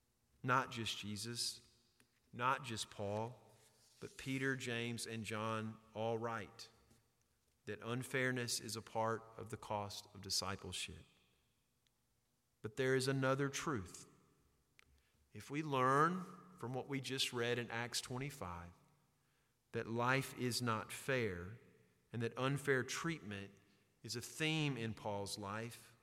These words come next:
there is a greater theme. If it is true that life is unfair, there is a greater theme in Paul's life. And it is this. In an unfair world, God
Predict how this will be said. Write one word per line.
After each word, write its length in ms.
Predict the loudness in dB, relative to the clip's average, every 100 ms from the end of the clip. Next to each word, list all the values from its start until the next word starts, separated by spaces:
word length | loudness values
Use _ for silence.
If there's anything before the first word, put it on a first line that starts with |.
| _ _ _ _
there 140 | 2 4
is 140 | 6
a 100 | 4
greater 440 | 6 6 6 4 0
theme. 340 | -4 -8 -10 -18 -20 -20 -20 _ _ _ _ _ _ _ _ _
If 220 | 2 4
it 120 | 4
is 140 | 4 4
true 540 | 2 2 4 2 -2 -8 -18 -20 -20 _
that 160 | -4 2
life 360 | 6 8 6
is 200 | 2 0
unfair, 600 | 2 2 2 4 4 6
there 200 | 6 4
is 140 | 4 2
a 80 | 2
greater 400 | 4 4 4 0
theme 480 | 2 2 2 0
in 160 | 0 -2
Paul's 420 | 0 2 2 2
life. 460 | 0 0 -2 -8 -16 -20 -20 -20 _ _ -20 _ _ _ _ _
And 120 | -6
it 80 | -2
is 160 | -2 2
this. 560 | 4 2 0 -2 -2 -8 -20 -20 _ _ _ _ _ _ _ _
In 120 | 2
an 120 | 2 4
unfair 880 | 6 8 6 2 4 6 8 8 4 0
world, 480 | 2 4 2 -2 -10 -18 -20 -20 _ _ _ -6
God 540 | 2 6 10 10 8